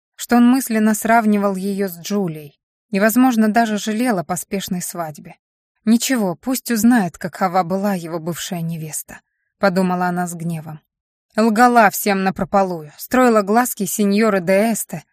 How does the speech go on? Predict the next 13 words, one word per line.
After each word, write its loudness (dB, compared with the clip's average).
пока 4
простодушный 0
Энрике 0
готовился -2
к -12
свадьбе. -10
«Ну 6
и 0
кто -2
из 0
нас 4
большая 0
лгунья?» -8